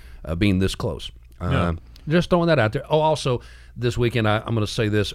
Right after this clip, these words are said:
Speaker 1: I went completely brain dead, other than going out to eat with a, a couple of friends of ours on Saturday night. I didn't leave the house, really, other than just to, you know, walk the dogs, kick around. And most of my community up there, the hang glider pilots, were all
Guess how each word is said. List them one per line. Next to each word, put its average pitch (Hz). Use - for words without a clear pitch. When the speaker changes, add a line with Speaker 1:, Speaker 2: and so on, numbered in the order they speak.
Speaker 1:
I 127
went 131
completely 117
brain 107
dead, 107
other 113
than 107
going 104
out 104
to -
eat 101
with 95
a, 98
a 95
couple 104
of 92
friends 104
of 90
ours 98
on 98
Saturday 101
night. 104
I 104
didn't 98
leave 90
the 80
house, 104
really, 82
other 90
than 90
just 85
to, 82
you 98
know, 78
walk 85
the -
dogs, 82
kick 82
around. 90
And 92
most 175
of 131
my 117
community 117
up 104
there, 107
the 95
hang 127
glider 104
pilots, 110
were 95
all 123